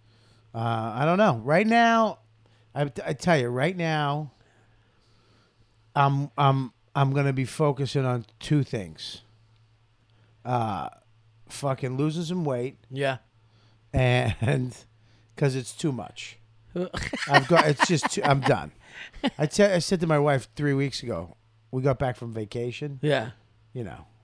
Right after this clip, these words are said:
Speaker 1: and, uh, vacation was supposed to, I'm gonna wake up, go to the gym before you guys get up, you know, work out, we're gonna eat right,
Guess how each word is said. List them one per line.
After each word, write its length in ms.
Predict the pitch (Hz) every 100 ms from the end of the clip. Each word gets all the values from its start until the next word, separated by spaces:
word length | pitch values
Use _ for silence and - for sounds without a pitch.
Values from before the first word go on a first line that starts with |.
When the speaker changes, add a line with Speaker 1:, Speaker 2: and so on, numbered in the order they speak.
| _ _ _ -
Speaker 1:
and, 220 | 113 92
uh, 100 | -
vacation 520 | 117 139 160 156 -
was 100 | 135
supposed 280 | - 135 123
to, 80 | 127
I'm 100 | 120
gonna 180 | 131 117
wake 320 | 117 117 113
up, 220 | 131 127
go 120 | -
to 60 | 113
the 80 | 107
gym 280 | 113 131 127
before 240 | 110 123
you 100 | 117
guys 260 | 120 113 -
get 120 | 120
up, 300 | 123 123 - _ _ _ _ _ _ -
you 80 |
know, 140 | 127 104
work 300 | 117 123 117
out, 380 | 131 127 123 120
we're 180 | 98 120
gonna 140 | 117
eat 140 | 120 131
right, 480 | 131 131 127 127